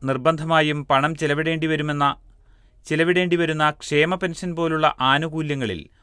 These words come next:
വർധന വരുത്താതെ കോടികളുടെ പദ്ധതി പ്രഖ്യാപിക്കുന്നത് സാമ്പത്തിക ശേഷിയില്ലായ്മയുടെ ലക്ഷണമാണെന്ന് ചില സാമ്പത്തിക വിദഗ്ധർ ചൂണ്ടിക്കാട്ടുന്നു. വരുമാനം ഉയരുമെന്ന് ബജറ്റിൽ പ്രതീക്ഷിക്കുകയും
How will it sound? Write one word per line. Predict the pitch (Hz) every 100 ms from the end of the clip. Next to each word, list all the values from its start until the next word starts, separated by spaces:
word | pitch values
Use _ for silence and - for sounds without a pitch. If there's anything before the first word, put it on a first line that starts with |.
| _ -
വർധന | 127 151 147 190
വരുത്താതെ | 185 160 151 147 143 143 - - -
കോടികളുടെ | - 151 175 190 185 170 156 143 -
പദ്ധതി | 135 127 175 170
പ്രഖ്യാപിക്കുന്നത് | 143 - 160 156 147 139 117 92 76 - - - -
സാമ്പത്തിക | 156 151 170 185 190
ശേഷിയില്ലായ്മയുടെ | 185 185 170 175 156 151 151 147 139 135 -
ലക്ഷണമാണെന്ന് | 127 131 - 170 165 135 113 101 80 - - _ - -
ചില | 143 131
സാമ്പത്തിക | 120 139 139 147 165 151
വിദഗ്ധർ | 131 131 139 123
ചൂണ്ടിക്കാട്ടുന്നു. | 110 107 95 92 90 85 78 - - - - - _ -
വരുമാനം | 120 135 139 143 143 143 _ _ 123
ഉയരുമെന്ന് | 131 147 156 151
ബജറ്റിൽ | 139 131 143 147 131
പ്രതീക്ഷിക്കുകയും | 131 139 143 170 143 127 101 85